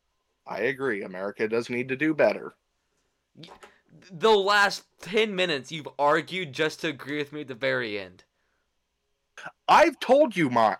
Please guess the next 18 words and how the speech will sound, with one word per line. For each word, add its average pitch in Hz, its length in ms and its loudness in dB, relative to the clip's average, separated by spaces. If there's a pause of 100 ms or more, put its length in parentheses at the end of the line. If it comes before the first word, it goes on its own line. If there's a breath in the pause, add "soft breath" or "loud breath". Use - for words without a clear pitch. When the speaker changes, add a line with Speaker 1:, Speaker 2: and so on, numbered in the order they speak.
Speaker 1:
like, 127 260 2
my 127 180 4
Speaker 2:
You're - 120 4
Speaker 1:
stance 120 280 2
Speaker 2:
fucking 147 160 0
Speaker 1:
on 117 120 0
it. - 100 -8
Like, 123 220 2
Speaker 2:
ridiculous. - 360 -8 (520)
Speaker 1:
no, 277 420 4
like, 151 280 2
Speaker 2:
You're 175 120 2
Speaker 1:
America 190 240 6
Speaker 2:
fucking 208 160 4
Speaker 1:
does 277 160 8
need 294 60 2
to 285 80 0
do 127 40 0